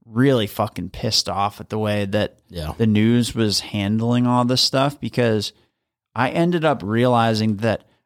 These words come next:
Speaker 1: I was getting more legitimate news by figuring out whatever these conspiracy theory people were saying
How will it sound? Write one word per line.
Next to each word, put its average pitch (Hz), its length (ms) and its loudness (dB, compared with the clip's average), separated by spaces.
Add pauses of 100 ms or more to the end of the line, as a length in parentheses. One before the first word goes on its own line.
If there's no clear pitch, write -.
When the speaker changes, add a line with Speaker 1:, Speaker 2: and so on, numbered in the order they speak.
(140)
Speaker 1:
I 131 200 0
was 180 240 2
getting 139 360 2
more 120 580 2 (120)
legitimate 120 760 0
news 113 580 0
by 101 480 0 (800)
figuring 143 640 2
out 131 240 2
whatever 113 460 2
these 143 240 2
conspiracy 120 1040 0 (400)
theory 131 340 2
people 135 420 0
were 143 120 0
saying 147 480 0